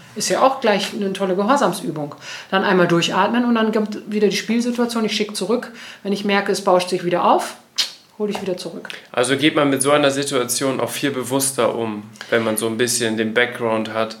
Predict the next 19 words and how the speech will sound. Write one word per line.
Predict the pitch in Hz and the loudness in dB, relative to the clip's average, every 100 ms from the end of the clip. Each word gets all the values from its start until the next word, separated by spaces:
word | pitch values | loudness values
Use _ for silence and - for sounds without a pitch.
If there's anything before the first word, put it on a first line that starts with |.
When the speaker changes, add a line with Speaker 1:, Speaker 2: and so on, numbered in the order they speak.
| - - | -20 -18
Speaker 2:
„Okay, | - 135 135 135 - - - | -2 2 2 0 -12 -12 -2
da | 120 | 0
müsste | 123 123 120 | 0 -2 -2
man | 113 | -4
vielleicht | 110 107 107 | -2 -2 0
mal | 113 | -2
ein | |
bisschen | 107 113 - | -2 -6 -6
eher | - 113 | -2 -2
drauf | 110 110 104 | 0 -2 0
achten.“ | 147 143 - 139 151 - - | 0 -2 -4 -10 -10 -14 -8
Speaker 1:
Ja. | 185 185 | -6 -4
Speaker 2:
Also | 127 120 117 - - | -4 -2 -4 -6 -4
ich | 139 | 0
kenn | 160 151 | 2 2
das | 135 | 0
jetzt | 135 - | -2 -4
auch, | 131 151 165 143 | 2 2 2 2
ähm, | 143 139 143 | 2 2 -4